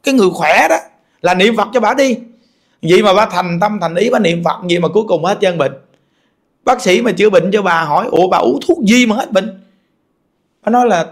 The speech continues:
"Tôi nói bác sĩ tin không?" Bác sĩ nói rằng, "Riêng ai nói tôi còn nghi,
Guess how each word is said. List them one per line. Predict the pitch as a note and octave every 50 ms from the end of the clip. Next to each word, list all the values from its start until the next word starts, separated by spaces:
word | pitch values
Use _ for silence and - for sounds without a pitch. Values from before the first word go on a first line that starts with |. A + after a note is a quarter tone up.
| - _ _ -
"Tôi | G3 G3+ G3
nói | G#3+ A#3
bác | C#4+ C#4 -
sĩ | - F#3 G3
tin | F#3+ G#3+ G3+ G3
không?" | F#3+ F3+ E3+ F3 - - -
Bác | - G#3+ G3+
sĩ | - D#3 D#3 F#3
nói | G#3+ A3+ A3 G#3+
rằng, | F#3 D3+ C3 C3 - _ _ _ _ _ _ -
"Riêng | D3 F#3 G3 G3 G#3
ai | G3 F#3 F#3
nói | F#3+ G3+ A3+ B3+ A#3+
tôi | - G#3
còn | D3 C3 C3+
nghi, | D#3+ F3 E3+ E3+ E3+